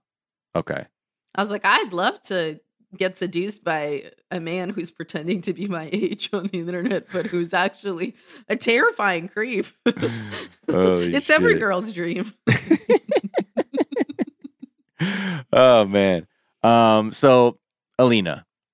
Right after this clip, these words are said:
Speaker 1: we meet her, right? That's his, that's his boo. And finally we meet,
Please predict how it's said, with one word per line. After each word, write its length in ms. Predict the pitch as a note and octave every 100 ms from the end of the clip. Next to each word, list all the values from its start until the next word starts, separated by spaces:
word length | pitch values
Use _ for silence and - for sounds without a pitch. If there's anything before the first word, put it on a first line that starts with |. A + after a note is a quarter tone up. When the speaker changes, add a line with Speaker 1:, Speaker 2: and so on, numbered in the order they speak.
| _ _ _ _ -
Speaker 1:
we 120 | A2+
meet 200 | A#2 F2+
her, 220 | E2 - - _
right? 220 | E2+ E2 -
That's 280 | G2+ -
his, 380 | F#2+ F2 D#2 - -
that's 180 | F#2+ -
his 100 | E2
boo. 220 | F2+ E2
And 120 | D#2+
finally 320 | - F#2 G2
we 60 | G2
meet, 240 | F#2+ F#2